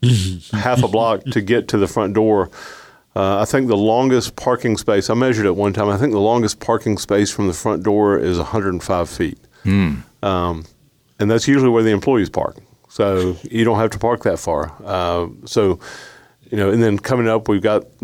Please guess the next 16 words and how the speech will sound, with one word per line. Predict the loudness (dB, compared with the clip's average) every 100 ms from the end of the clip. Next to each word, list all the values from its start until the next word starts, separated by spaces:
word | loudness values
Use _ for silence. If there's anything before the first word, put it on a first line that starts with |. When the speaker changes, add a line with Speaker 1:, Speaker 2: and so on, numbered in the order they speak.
| -14 -18
Speaker 2:
the | -4 -4
gardens. | -4 -6 -2 0 -2 -4 -8 -10 -2
Uh, | 0
we | 2
just | 2 2 2
got, | 2 2 -2 -20 -20 -20 _ _ _ _ _ _ _ -8
I |
think, | -2 -2 -2
three | 0 2 2
displays | 0 0 2 2 0 -2 -10 -20 -20 _
of | 0 0 -2
pottery | -2 0 2 2 0 -6 _ _ -6
Speaker 3:
Mm-hmm. | -2
Speaker 2:
for | 2 4 4 4 0 -2 -6
the | -6
springtime. | -4 -2 0 0 0 0